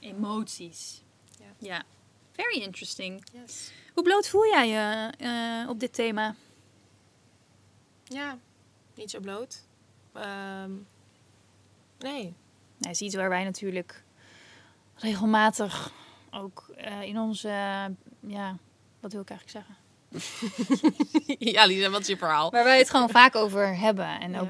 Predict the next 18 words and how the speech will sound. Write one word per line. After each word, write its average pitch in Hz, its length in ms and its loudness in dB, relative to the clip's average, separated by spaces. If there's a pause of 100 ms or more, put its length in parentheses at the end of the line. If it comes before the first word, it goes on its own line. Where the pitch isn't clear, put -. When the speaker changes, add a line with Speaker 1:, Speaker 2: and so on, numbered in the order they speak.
Speaker 1:
heel 185 300 -2
erg 185 140 -6
mee 185 120 -6
bezig 190 360 -2
zijn 156 240 -12
natuurlijk. 180 480 -14 (180)
Speaker 2:
Nou, 233 200 -2
weet 262 160 -2
je 320 60 -10
wat 254 120 -6
wel 233 140 -2
een 302 80 -6
interessante - 540 -10
is? 381 220 -8
Ik 226 140 -14
heb 226 120 -8
nu, 208 380 -8
eh, 190 440 -8